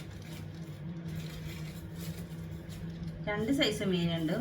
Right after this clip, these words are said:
മത്തിയും കൊടുത്തു വിട്ടീന്, രണ്ട് സൈസ് മത്തി കൊടുത്തു വിട്ടീന്. അപ്പൊ ഇത്രയേ ഉള്ളൂ നമ്മളെ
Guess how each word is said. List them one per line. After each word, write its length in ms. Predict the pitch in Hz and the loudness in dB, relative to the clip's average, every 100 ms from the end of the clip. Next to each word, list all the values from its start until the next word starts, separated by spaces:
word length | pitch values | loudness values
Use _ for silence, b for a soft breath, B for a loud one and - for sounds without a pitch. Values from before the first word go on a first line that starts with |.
| 208 | 6
മത്തിയും 360 | 180 - 226 247 | 4 2 2 4
കൊടുത്തു 240 | 180 175 185 | 2 4 2
വിട്ടീന്, 400 | 180 180 196 254 - - - - - - - - - - - - - - - - - - - - - 208 | 6 6 6 4 2 -2 -6 -6 -6 -6 -8 -8 -8 -8 -6 -6 -6 -6 -6 -6 -6 -6 -6 -6 -2 2
രണ്ട് 200 | 233 294 302 | 4 6 6
സൈസ് 260 | 185 180 285 | 6 8 8
മത്തി 240 | 180 - 180 156 | 8 6 2 4
കൊടുത്തു 240 | 139 151 | 2 0
വിട്ടീന്. 340 | 143 - - 147 - B B B | 0 0 -2 -4 -6 B B B
അപ്പൊ 140 | - 220 | 0 2
ഇത്രയേ 340 | - 254 285 277 220 | 4 8 12 12 12
ഉള്ളൂ 220 | 202 226 208 - - 208 | 10 10 10 6 4 4
നമ്മളെ 320 | 196 208 | 6 8